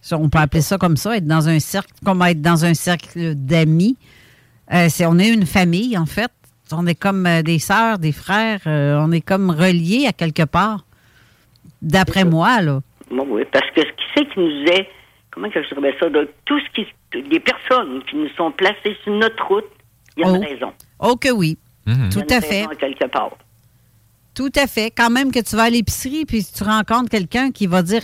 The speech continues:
Speaker 1: une phrase clé, c'est la réponse que tu attendais dans ton, la veille ou le matin même avant d'y avoir été.
Speaker 2: C'est ça. C'est comme
Speaker 1: C'est
Speaker 2: un monsieur qui a fait, euh, dans Mathieu Toupin, là, que j'ai, que j'ai regardé puis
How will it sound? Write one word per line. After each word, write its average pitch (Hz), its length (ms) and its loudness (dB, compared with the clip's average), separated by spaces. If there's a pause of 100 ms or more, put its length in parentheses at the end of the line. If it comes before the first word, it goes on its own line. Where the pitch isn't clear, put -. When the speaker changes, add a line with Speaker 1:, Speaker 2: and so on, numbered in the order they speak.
(140)
Speaker 1:
une 262 140 2
phrase 220 500 0
clé, 247 440 -2 (440)
c'est - 260 0
la 185 140 6
réponse 240 640 0
que 190 100 -2
tu 190 240 -2
attendais 214 500 0
dans 185 180 0
ton, 165 560 0 (360)
la 180 160 4
veille 214 380 2
ou 170 100 4
le 170 80 2
matin 180 420 2
même 180 280 2
avant 180 280 2
d'y 151 300 -2
avoir 170 280 2
été. 175 300 -2 (640)
Speaker 2:
C'est 180 80 4
ça. 156 180 0 (120)
C'est 160 80 0
comme 185 140 2
Speaker 1:
C'est 180 60 -2 (100)
Speaker 2:
un - 20 -8
monsieur 180 320 -2
qui 190 100 -4
a 170 60 2
fait, 170 260 -2
euh, 156 240 0 (460)
dans 156 100 2
Mathieu 160 300 0
Toupin, 180 520 -2
là, 202 120 2
que 156 220 -2
j'ai, 151 200 -2
que 147 260 -4
j'ai 143 160 -2
regardé 143 640 0
puis - 140 -8